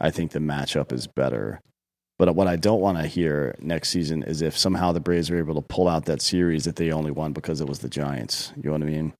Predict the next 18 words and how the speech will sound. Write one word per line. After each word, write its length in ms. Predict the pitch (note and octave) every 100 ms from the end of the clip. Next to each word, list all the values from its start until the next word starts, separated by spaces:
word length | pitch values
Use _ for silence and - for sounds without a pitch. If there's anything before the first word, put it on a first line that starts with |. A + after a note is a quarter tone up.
| _ _ _ _ - -
Uh, 380 | C2 B1 G#1+ G1+ - - _ _ _ _ _ _ _
I'm, 240 | F2+ E2+ -
I'm, 380 | E2+ F2+ E2 D#2
<clears throat> 80 | - F#3 D#3+ A2
I 120 | - B2
like 160 | C#3+
to 100 | -
see 460 | - A2 G2 F2+ D#2 - - _ _
the 80 | -
best 400 | E2 G#2 F#2+ -
teams 400 | - G2+ F2+ E2+
on 140 | E2+ D2+
the 80 |
field. 380 | - E2 D#2+ A#1
Now, 340 | D2+ E2 D#2 - _ _ _ _ _ _ _ _ - - - - -
it's 180 | G#2
not 300 | G#2+ A#2 C3+
that 260 | F2 C2+ E2+